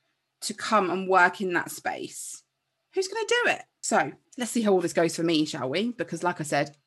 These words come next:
totally early days to be sharing all of this with you. I'm working on it. Like, I'll be working on it tomorrow. I'm working on it all the time. So we'll see what happens. But in the meantime, I leave you to consider how you can further lean into your space,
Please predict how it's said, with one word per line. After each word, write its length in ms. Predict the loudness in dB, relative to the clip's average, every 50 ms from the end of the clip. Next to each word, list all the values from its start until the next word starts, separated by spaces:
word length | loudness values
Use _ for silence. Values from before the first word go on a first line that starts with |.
| _ _ _
totally 460 | -6 0 2 2 4 4 2 2 2
early 220 | 2 2 0 0
days 260 | 0 0 0 0 -2 -4
to 80 | -6
be 80 | -6 -4
sharing 400 | 2 4 6 6 6 4 4 2
all 120 | 2 2
of 100 | 2 2
this 180 | 2 0 0 2
with 180 | 0 0 0
you. 300 | -2 -2 0 0 0 0 0 0
I'm 160 | 2 2 4
working 360 | 6 4 4 4 2 0 0
on 100 | 2 4
it. 140 | 4 4 2 0 -4 0
Like, 280 | 0 0 0 0 -4 -12 _ _ _
I'll 140 | 0 0 2
be 120 | 2 2
working 300 | 2 2 0 0 -2 -2
on 80 | -2 -2
it 80 | -2 -4
tomorrow. 460 | -4 -2 0 2 4 4 4 4 2
I'm 120 | 2 2
working 300 | 2 0 0 0 -2 -4
on 40 | -4
it 60 | -2 -2
all 140 | -2 -2
the 80 | -2 -4
time. 460 | -6 -4 -2 -2 2 2 4 2 2
So 140 | 2 0 -2
we'll 160 | -2 -2 -2
see 360 | -2 -4 -4 -2 -2 -2 0
what 140 | -2 -4 0
happens. 800 | 0 -2 -2 0 -2 -2 -2 -2 -2 -2 -4 -6 -6 -12 -18 -20 _ _ _ _ _ _ _ _ _ _ _ _ _ _ _ _ _ _
But 120 | 0 2 4
in 80 | 4
the 80 | 4 4
meantime, 560 | 2 2 2 4 2 2 2 0 0 0 2
I 60 | 2
leave 280 | 2 2 0 0 0 -2
you 80 | -4 -4
to 100 | -6 -4
consider 440 | -4 -4 -4 -2 -4 -4 -4 -2 -4
how 240 | -6 -4 -2 -2
you 400 | -2 -2 -2 0 0 2 2 0
can 220 | 0 0 0 0 0
further 520 | 0 -2 -2 0 2 2 2 2 2 2 2
lean 220 | 2 2 2 0
into 280 | 0 -2 -4 -4 -6 -6
your 120 | -6 -6
space, 680 | -8 -8 -6 -4 -4 -4 -6 -8 -12 -14 -16 -16 -20